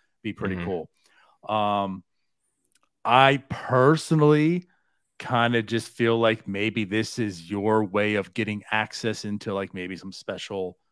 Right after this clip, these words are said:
Speaker 1: special drops, right? You saw the
Speaker 2: Mm-hmm.
Speaker 1: uncut gems, like you talked about, you know, the prospects, the all-stars. Maybe they're gonna have a line of M L B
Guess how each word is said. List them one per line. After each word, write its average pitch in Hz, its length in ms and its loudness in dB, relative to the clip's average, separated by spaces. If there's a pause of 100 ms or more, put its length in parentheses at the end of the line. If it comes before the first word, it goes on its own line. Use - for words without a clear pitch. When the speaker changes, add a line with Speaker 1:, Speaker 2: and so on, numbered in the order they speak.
(380)
Speaker 1:
special 113 400 -2
drops, - 440 -16
right? 101 200 -4 (340)
You 107 140 -14
saw 120 180 2
the 113 120 0
Speaker 2:
Mm-hmm. 113 60 0
Speaker 1:
uncut 107 360 -2
gems, 107 400 -4
like 104 160 -10
you 110 60 -8
talked 101 280 -2
about, 101 400 -2
you 110 100 -8
know, 101 60 -4
the 95 80 -4
prospects, 117 540 4
the 95 100 -14
all-stars. 110 540 0 (400)
Maybe 135 180 6
they're 147 100 6
gonna 143 140 4
have 143 120 6
a 135 40 8
line 131 580 6
of 110 500 2
M 113 160 -2
L 107 80 2
B 104 420 -4